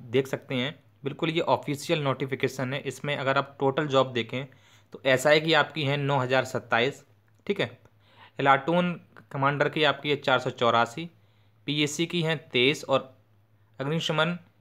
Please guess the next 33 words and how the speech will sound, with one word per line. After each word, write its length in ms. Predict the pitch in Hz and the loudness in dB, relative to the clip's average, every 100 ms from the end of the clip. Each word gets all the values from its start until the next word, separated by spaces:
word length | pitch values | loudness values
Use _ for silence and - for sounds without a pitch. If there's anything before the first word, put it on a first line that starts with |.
| _ 131 | _ -12
द्वितीय 300 | 127 156 151 | -6 0 0
अधिकारी 420 | 135 131 127 131 | 2 2 2 2
की 160 | 151 | 0
हैं, 200 | 135 151 180 _ _ | -4 -4 -8 _ _
ठीक 120 | 226 185 | -8 -6
है, 120 | 131 | -6
वही 260 | 113 123 131 | -4 -2 0
आपका 240 | 127 - 196 | 0 0 -4
तेईस 340 | - 117 107 | 0 -2 -2
है। 160 | 101 101 107 | -8 -14 -16
ये 140 | 104 _ _ _ _ | -16 _ _ _ _
टोटल 320 | 160 156 208 202 | -4 2 4 4
आपका 300 | 147 147 170 | 4 4 4
ऐड 160 | 156 | 4
करके 260 | - 139 147 | 4 0 2
हुआ 260 | 135 139 151 | 2 4 2
नौ 260 | 135 147 | 0 0
हज़ार 320 | 131 117 127 135 | 0 2 2 0
पाँच 260 | 131 123 | 0 -2
सौ 100 | 135 | -2
चौंतीस, 520 | - 123 110 110 98 - _ _ _ - | -6 -4 -4 -4 -8 -14 _ _ _ -16
जो 80 | 139 | -8
कि 120 | 180 | -6
मेरे 200 | 151 156 | 0 0
हिसाब 260 | 156 139 131 | 2 0 -2
से 180 | - 208 - _ _ _ | -2 -8 -10 _ _ _
ठीक 220 | - 131 - | -4 -4 0
ठाक 220 | 110 - | -2 -2
है, 100 | 104 | -8
ठीक 220 | 107 202 | -12 -4
है। 40 | 190 - _ _ _ _ _ _ _ _ _ _ _ | -4 -4 _ _ _ _ _ _ _ _ _ _ _
पिछली 240 | - 170 180 | -6 0 4
बार 260 | 170 175 | 6 4